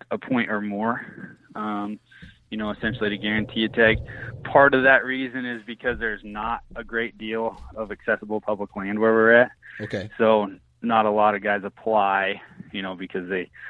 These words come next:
Speaker 1: they don't have as many places to hunt, you know, like in areas that have national forest or giant B L M parcels or, you know, that kind of thing.
Speaker 2: Right.
Speaker 1: So, but there, I mean, there is a little bit, um, there's definitely other areas of the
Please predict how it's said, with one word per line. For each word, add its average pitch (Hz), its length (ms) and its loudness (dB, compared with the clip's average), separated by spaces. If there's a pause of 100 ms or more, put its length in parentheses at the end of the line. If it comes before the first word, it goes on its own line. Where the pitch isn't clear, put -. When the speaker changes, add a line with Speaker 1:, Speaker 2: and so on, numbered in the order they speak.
(240)
Speaker 1:
they 107 100 4
don't 101 140 0
have 92 360 4 (220)
as 98 120 -4
many 95 320 -2
places 92 460 0
to 85 80 -2
hunt, 92 300 -4 (160)
you 98 140 -4
know, 95 120 2
like 95 200 2
in 95 80 0
areas 95 320 4
that 98 180 6
have 95 120 -2
national 95 480 0
forest 92 440 -4
or 87 160 -4 (540)
giant 107 500 4
B 101 140 -4
L 98 180 -2
M 95 160 -8
parcels 95 600 -4
or, 92 240 -8 (400)
you 101 80 -12
know, 92 140 -8
that 92 200 -2
kind 90 140 -4
of 87 80 -10
thing. 87 180 -10 (460)
Speaker 2:
Right. 82 160 -14 (160)
Speaker 1:
So, 95 380 4 (340)
but 156 140 8
there, 156 200 10
I 143 40 4
mean, 143 160 -2
there 143 180 2
is 135 100 -2
a 123 60 -4
little 123 260 -4
bit, 120 260 -2 (500)
um, 110 340 -10 (320)
there's 131 200 -2
definitely 117 420 -2
other 113 260 -2
areas 107 380 -2
of 101 100 -12
the 98 100 -14